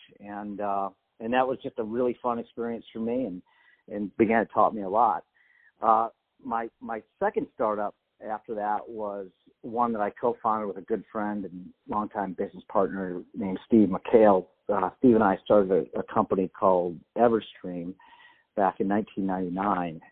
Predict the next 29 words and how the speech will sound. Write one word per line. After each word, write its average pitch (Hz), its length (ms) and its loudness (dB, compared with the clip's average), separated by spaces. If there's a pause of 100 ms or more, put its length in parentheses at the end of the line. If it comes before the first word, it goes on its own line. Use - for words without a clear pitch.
(140)
and, 95 340 -2
uh, 95 200 -2
later 110 180 6
became 98 300 -2
a 92 60 -2
market 98 320 2
leader 95 200 -2
in 87 100 -6
big 90 200 0
data 95 200 0
analytics. 92 480 0 (800)
And 104 140 2
that 135 60 10
was 117 140 6
really 117 180 4
my 95 220 -4
first 110 240 -2 (200)
foray 104 400 -2
into 95 160 -10
the 90 100 -12
big 87 220 -8 (100)
startup 101 380 2
land. 87 340 -12 (100)
Raised 101 340 2
a - 20 -6
lot 95 240 6
of 92 60 0
money 95 340 -4
in, 92 100 -12